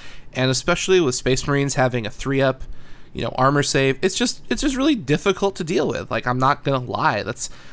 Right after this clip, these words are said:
just, you know, it, it, there's, there's a thirty-three percent chance they're gonna fail after you've rolled to hit and you roll to wound. So you have to roll to hit,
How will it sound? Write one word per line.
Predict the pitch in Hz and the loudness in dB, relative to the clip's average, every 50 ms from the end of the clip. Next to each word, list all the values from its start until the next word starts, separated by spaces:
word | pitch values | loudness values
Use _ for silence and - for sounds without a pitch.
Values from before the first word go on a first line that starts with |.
| - - | -6 -2
just, | - 143 135 - - - - - | 0 0 0 0 -2 -8 -8 -4
you | 135 143 | 0 0
know, | 135 120 - - - - | 0 0 -2 -8 -18 -16
it, | - - - - | -16 -16 -16 -16
it, | - - - - - - - - - - - - - - - - - - - - - - - - - | -16 -14 -8 -8 -8 -8 -8 -12 -16 -20 -20 -20 -20 -20 -20 -20 -20 -20 -20 -20 -20 -20 -20 -8 -2
there's, | - 247 269 208 | 0 0 2 4
there's | 269 285 202 | 4 2 4
a | 208 196 | 2 0
thirty-three | - - 214 202 220 220 202 - 214 196 | 2 4 4 4 4 2 0 0 0 0
percent | - 202 - - 160 - | 0 -2 0 0 -2 -2
chance | - - 160 151 147 - - | 0 0 2 2 0 0 -4
they're | - - 139 | -2 -2 -2
gonna | 127 139 123 - | 0 0 -2 -4
fail | - - - 135 120 85 - - - - - - - - - - - - - - - - - - - - | -4 -6 -2 -2 0 0 -2 -4 -8 -10 -12 -12 -12 -14 -18 -20 -20 -20 -20 -20 -20 -20 -20 -16 -6 0
after | 143 156 170 - - - 202 | 2 2 2 2 0 0 0
you've | 170 151 147 147 139 123 | 2 2 2 2 2 2
rolled | 131 135 135 135 127 - | 4 4 4 4 2 0
to | 139 | -2
hit | 120 - 139 135 - - | -2 0 0 0 0 -2
and | 139 139 139 139 | -2 0 2 2
you | 131 127 | 2 2
roll | 120 127 123 123 | 2 2 2 0
to | 123 - 123 113 | 0 -2 -4 -4
wound. | 107 - - | -4 -4 -2
So | - | 2
you | 139 165 | 2 2
have | 170 - | 2 2
to | - 139 | 0 0
roll | 135 139 135 | 2 2 2
to | - 120 | 0 0
hit, | - - 165 190 - | 0 2 2 2 2